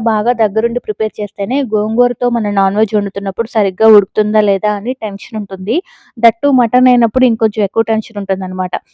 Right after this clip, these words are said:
ఇది అసలు పీస్ అసలు ఉడకలేదు. So, ఇక్కడ దాకా ఎక్స్పీరియన్స్ చాలా స్మూత్‌గా, చాలా సింపుల్‌గా, చాలా జాయ్‌ఫుల్‌గా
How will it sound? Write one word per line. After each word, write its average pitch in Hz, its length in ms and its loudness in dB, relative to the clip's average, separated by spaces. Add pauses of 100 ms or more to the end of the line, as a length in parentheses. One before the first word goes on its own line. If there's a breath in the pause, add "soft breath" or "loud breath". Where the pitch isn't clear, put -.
(260)
ఇది 240 280 0
అసలు 254 380 2 (100)
పీస్ 254 440 -2 (200)
అసలు 240 280 0
ఉడకలేదు. 214 540 2 (120)
So, 285 120 0 (100)
ఇక్కడ 254 260 -2
దాకా 277 220 6
ఎక్స్పీరియన్స్ 254 420 2
చాలా 226 300 2
స్మూత్‌గా, 233 680 0 (500 loud breath)
చాలా 247 240 2
సింపుల్‌గా, 226 640 2 (180)
చాలా 220 280 0
జాయ్‌ఫుల్‌గా 226 640 2